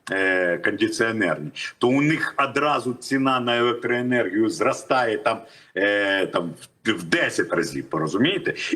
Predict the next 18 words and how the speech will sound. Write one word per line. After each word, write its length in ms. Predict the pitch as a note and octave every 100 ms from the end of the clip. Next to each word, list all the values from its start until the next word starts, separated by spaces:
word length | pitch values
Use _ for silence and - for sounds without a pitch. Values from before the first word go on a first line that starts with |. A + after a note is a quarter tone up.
| -
І 120 | C3+
потім 500 | - - - - G#2+ - - -
білі 500 | E2+ D#2+ E3+ G3 B2+
вони 320 | G#2 G#2 G2
рахунки 540 | G#2+ - E3 F3 -
отримають 720 | A2+ G#2 C3+ E3+ E3 A2+ G2 - -
споживачі 600 | - A2+ G#2+ A2+ A2+ A2
і 60 | G2
знають, 400 | F2 C3+ C#3 B2+
що 100 | A2
вони 240 | G2+ A2+
там 200 | B2 G2+
цю 140 | - F#2+
ціну 360 | - A#2+ B2+
отримують, 540 | A2 - F#2 D#2 D2 D2
бо 100 | F2
в 80 |
них 200 | G#2+ B2